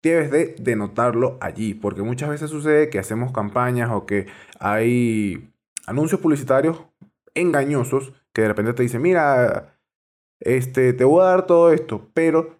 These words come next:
no especifican cuáles son las limitantes de eso que te van a entregar. Es importante que la persona, el usuario, el cliente, cuando lea todo, cuando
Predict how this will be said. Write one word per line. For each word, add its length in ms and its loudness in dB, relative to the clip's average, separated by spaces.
no 240 -2
especifican 800 -6
cuáles 240 0
son 120 -2
las 100 -2
limitantes 760 -2
de 180 2
eso 300 -4
que 80 -4
te 120 -6
van 180 -4
a 40 -4
entregar. 440 -4
Es 100 -6
importante 500 -2
que 200 -2
la 200 -2
persona, 580 0
el 140 -2
usuario, 580 2
el 220 -8
cliente, 520 0
cuando 280 -4
lea 560 2
todo, 260 4
cuando 380 -4